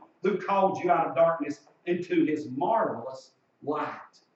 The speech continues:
Are we proclaiming the, the blessings, the marvelous light of Jesus to those who do not know him? We are to be priests.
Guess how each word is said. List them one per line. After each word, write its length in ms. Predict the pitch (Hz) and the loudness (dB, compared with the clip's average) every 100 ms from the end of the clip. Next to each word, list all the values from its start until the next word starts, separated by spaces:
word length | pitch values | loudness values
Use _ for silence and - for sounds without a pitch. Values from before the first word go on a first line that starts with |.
| _ 95 _ _ _ | _ -20 _ _ _
Are 280 | 180 185 185 | 6 6 4
we 260 | 226 175 - | -2 -4 -4
proclaiming 1000 | 175 170 - 185 226 - 254 247 247 254 - _ 151 | -8 -8 -10 -6 -6 -6 -8 -12 -10 -10 -12 _ -6
the, 280 | 196 196 - - _ _ _ | -4 -4 -6 -20 _ _ _
the 360 | 165 156 120 120 | -2 -2 -4 -10
blessings, 680 | 170 233 247 240 226 220 185 | -4 -2 -2 -4 -6 -8 -8
the 140 | - | -8
marvelous 760 | 143 185 226 247 254 233 - 151 | -6 -2 -2 -2 -4 -8 -10 -10
light 460 | 175 220 226 - 175 | -6 -2 -2 -6 -12
of 80 | 160 | -16
Jesus 920 | 170 139 127 - _ - - - _ _ _ _ _ _ _ _ | -14 -12 -14 -18 _ -20 -20 -20 _ _ _ _ _ _ _ _
to 180 | 147 135 | -12 -8
those 600 | - - - - 123 - - _ | -4 -4 -4 -6 -12 -16 -20 _
who 160 | 143 139 | -12 -8
do 120 | 151 165 | -4 -4
not 300 | 160 160 147 | -4 -6 -6
know 240 | 165 - | -6 -6
him? 240 | - - - _ _ _ _ 101 90 _ _ _ _ _ _ _ _ _ - | -8 -12 -16 _ _ _ _ -20 -20 _ _ _ _ _ _ _ _ _ -8
We 180 | 190 202 | -6 -2
are 460 | 208 - - - - _ _ | 0 0 0 -6 -16 _ _
to 60 | 135 | -12
be 200 | 135 120 - | -8 -8 -10
priests. 680 | 143 139 113 - - - | -4 -2 -2 -12 -20 -20